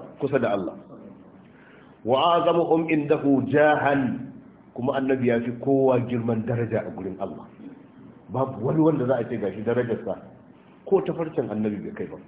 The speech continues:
babu shi. Annabi ya fi kowa girman daraja a gun Allah. Wa arfa'uhum indahu manzilatan, kuma ya fi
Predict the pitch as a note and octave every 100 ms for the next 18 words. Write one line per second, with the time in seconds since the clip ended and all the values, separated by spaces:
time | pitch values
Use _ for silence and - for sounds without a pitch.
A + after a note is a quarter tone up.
0 | - - B2+ A2 - - - - - -
1 | - - - - - - G#2+ A#2 A2+ A2
2 | A2+ C#3 C#3 C3 A#2 B2+ A#2+ A2+ A#2+ A2+
3 | G#2+ F#2+ F#2+ F#2 F#2+ D#2 - - - -
4 | - - - - B2 C#3+ D3 C#3+ F3+ F3+
5 | E3+ E3 E3 F3 F3 D#3+ D3+ D#3 D#3 D3+
6 | C3+ A#2+ D3 B2+ B2 - - - C#3+ D3
7 | D3+ D3